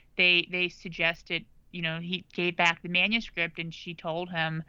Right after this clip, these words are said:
that there was no classified information in the book and that he'd get approval to publish it later that day. And then some Trump,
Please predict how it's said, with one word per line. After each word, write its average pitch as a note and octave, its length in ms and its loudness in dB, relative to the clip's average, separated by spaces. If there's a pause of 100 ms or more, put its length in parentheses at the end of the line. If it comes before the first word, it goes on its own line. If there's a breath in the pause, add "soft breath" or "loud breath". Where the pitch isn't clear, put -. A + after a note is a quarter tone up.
(340 soft breath)
that E3 180 2
there E3+ 140 2
was E3 160 -2
no F3 300 2
classified E3 720 0
information D#3+ 640 -8
in D#3 140 -4
the D#3 60 -8
book E3+ 600 4 (640 soft breath)
and E3 180 2
that D#3+ 100 2
he'd F3 160 -6
get F3 120 2
approval F3+ 460 -4
to E3 80 0
publish E3+ 400 -2
it - 140 -8
later D#3+ 220 2
that D#3 260 0
day. F3 280 4
And E3+ 100 -2
then E3 120 -6
some E3+ 260 -6
Trump, F#3 520 2